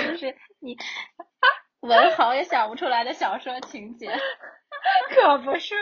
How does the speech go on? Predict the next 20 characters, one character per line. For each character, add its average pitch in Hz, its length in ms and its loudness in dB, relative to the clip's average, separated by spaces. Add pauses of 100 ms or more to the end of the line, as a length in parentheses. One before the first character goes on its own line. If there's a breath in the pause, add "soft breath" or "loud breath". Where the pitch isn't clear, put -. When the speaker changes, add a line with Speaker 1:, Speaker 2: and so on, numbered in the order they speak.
(140)
Speaker 2:
吗？ 349 100 -4 (1800 loud breath)
哦， 254 140 -12
Speaker 1:
对 427 80 -8
啊。 415 120 -4
Speaker 2:
但 392 120 2
是 403 100 -4
那 427 140 -4
个 381 100 -2
真 403 160 -6
的， 415 80 2 (400 loud breath)
但 427 220 4
那 427 80 -8
个 392 80 -4
真 403 100 -10
的 427 60 -4
很 311 240 -6
恐 311 240 -4
怖， 240 200 -20
就 311 120 -16
是 330 120 -12